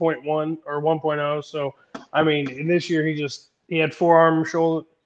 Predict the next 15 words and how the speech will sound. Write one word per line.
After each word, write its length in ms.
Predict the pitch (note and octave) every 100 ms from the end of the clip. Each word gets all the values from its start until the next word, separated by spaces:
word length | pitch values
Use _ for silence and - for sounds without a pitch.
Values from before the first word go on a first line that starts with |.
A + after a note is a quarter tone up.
| - - _
forearm 440 | - A3+ G#3+ G#3 G#3
issue, 480 | G3+ G#3 G3+ G3 F#3+ - - - -
elbow 360 | E3+ F3 F3+
issue. 500 | F3+ F3 F3 E3 E3 E3+ - - _ _ _ -
Um, 800 | C3+ C#3+ C#3 C3 B2 A#2+ A2+ - _ _ _ _ _ _ _ _ _ -
and, 680 | D#3+ D3 D3+ C#3+ C#3 C3 -
I 60 | D3+
mean, 200 | D#3 D3+
dude, 320 | F3+ G3 D3+
we 160 | F3+ E3+
traded 400 | - D#3 C#3+ C#3+
off 240 | D3 D3 - - C3+ C#3 - - -
Cabrera 580 | - D3 D#3 D#3+ E3+ E3+ - _ _ _ _ _
to 120 | F3
Toronto, 640 | D3+ D3+ D#3+ D#3+ C#3+ D3